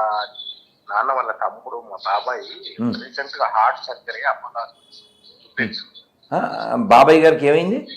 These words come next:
Speaker 1: బైపాస్ సర్జరీ సార్.
Speaker 2: ఆ, ఓకే.
Speaker 1: హ్మ్.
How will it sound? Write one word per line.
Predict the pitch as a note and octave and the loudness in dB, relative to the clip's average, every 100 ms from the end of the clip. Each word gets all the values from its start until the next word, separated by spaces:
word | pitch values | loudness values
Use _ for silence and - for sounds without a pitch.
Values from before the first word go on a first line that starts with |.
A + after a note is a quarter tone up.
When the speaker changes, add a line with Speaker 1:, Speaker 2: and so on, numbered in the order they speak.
| - - - - | -16 -14 -10 -4
Speaker 1:
బైపాస్ | B2+ - D3 - | -4 -2 -6 -6
సర్జరీ | - - - - | -12 -12 -18 -18
సార్. | - - | -18 0
Speaker 2:
ఆ, | D3 | 6
ఓకే. | C#3 C3+ A#2 B2 | 8 6 4 -2
Speaker 1:
హ్మ్. | - - - - - - _ - - - _ - _ - G2+ | -2 -10 -10 -12 -20 -20 _ -20 -20 -20 _ -20 _ -20 -18